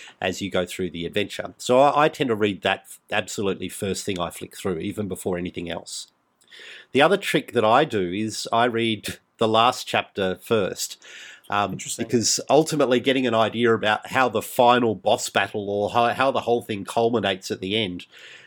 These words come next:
Speaker 1: does a couple of things for me. It, it, it does that excite me, like, is, "Oh, wow, this is cool. Look at the final epic battle is against a god, against a dragon, against a kraken," you know, this kind of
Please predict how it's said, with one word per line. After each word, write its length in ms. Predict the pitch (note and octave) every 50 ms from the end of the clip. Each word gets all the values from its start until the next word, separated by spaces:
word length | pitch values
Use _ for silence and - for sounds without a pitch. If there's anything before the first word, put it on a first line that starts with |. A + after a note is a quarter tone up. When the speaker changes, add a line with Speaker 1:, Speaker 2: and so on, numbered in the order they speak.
| _ _
Speaker 1:
does 160 | D3 B2+ -
a 40 | -
couple 220 | - D3 A#2 A2
of 60 | A2
things 200 | - B2 B2+ A2+
for 200 | - - G#2 F2
me. 160 | F2 E2+ E2+
It, 140 | F#2 G2+ - -
it, 160 | A2+ G#2+ G2 - -
it 320 | G#2+ G#2 G2+ - _ _
does 200 | - C3+ B2 -
that 220 | B2 B2+ A#2+ B2 -
excite 400 | G2 - - - G2+ G#2 A#2 C#3
me, 220 | F#3+ A#3 A3+ - _ _ -
like, 240 | G#2 G2+ G2 - A2+
is, 160 | G2+ - B2
"Oh, 100 | D3 C3+
wow, 260 | A#2 C#3+ F3+ G3+ -
this 220 | C#3 D#3+ F3+ -
is 100 | C#3 A#2+
cool. 320 | - - E3+ F#3 F#3 C#3 A2
Look 140 | A2 A2+ -
at 80 | -
the 100 | A2 A2
final 480 | - - C#3 C#3 C3 C3 B2+ A#2+ A#2 B2
epic 260 | A#2+ - B2+ A2+ -
battle 280 | B2+ A#2+ A#2 B2 A#2+ A2
is 220 | G#2+ G#2+ G#2 - - - - - _
against 460 | A#2 A#2+ G#2 B2+ A#2+ G2+ F#2+ - -
a 80 | A#2+ A#2
god, 360 | A2 E3 E3+ C#3+ G#2+ F#2 E2+
against 440 | F2 F#2 - A#2 G#2+ - - - -
a 40 | A#2+
dragon, 480 | A2 - D#3 D#3 C#3 A#2 - - F#2
against 440 | F2+ F#2 F#2 - A#2+ A2+ A2+ - -
a 40 | A#2
kraken," 520 | - - - D#3 B2+ - A#2 F2+ F2 F#2+ F#2+
you 100 | C3 A#2+
know, 140 | G#2 G#2 A2+
this 180 | C3 B2 -
kind 300 | - - B2 A#2 G#2+ G2
of 140 | G2 F#2 -